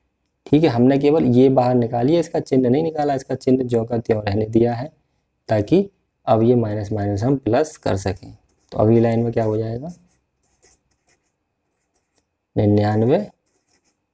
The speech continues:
माइनस माइनस हो गए प्लस एक, तो अठारह हजार सात सौ चौंसठ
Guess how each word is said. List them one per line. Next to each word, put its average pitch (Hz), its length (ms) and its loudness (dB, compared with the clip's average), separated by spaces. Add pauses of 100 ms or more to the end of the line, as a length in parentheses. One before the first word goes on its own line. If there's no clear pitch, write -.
(140)
माइनस 107 400 -2
माइनस 107 280 -2
हो 107 120 0
गए 110 120 4
प्लस 127 380 0 (400)
एक, - 320 0 (1500)
तो - 80 -20
अठारह 113 520 0
हजार 110 280 2
सात 107 240 -6
सौ - 200 -4
चौंसठ 104 560 -2